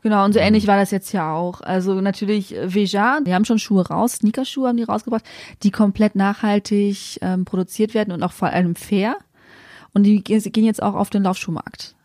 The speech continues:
Speaker 1: Also die bringen jetzt auch Laufschuhe raus, die komplett fair produziert sind. Sie sagen selber, das werden jetzt nicht die top krassen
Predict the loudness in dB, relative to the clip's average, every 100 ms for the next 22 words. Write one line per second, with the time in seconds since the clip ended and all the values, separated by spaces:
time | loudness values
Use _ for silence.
0 | _ -8 -4 -2 0 2 2 2 0 0
1 | 0 -2 0 2 2 0 2 2 2 -4
2 | -6 -2 0 -2 0 -2 0 -2 -2 -4
3 | -2 -2 -2 -2 -2 0 2 2 2 2
4 | 0 0 -2 -2 -4 -4 -2 0 -2 -2
5 | -4 -2 0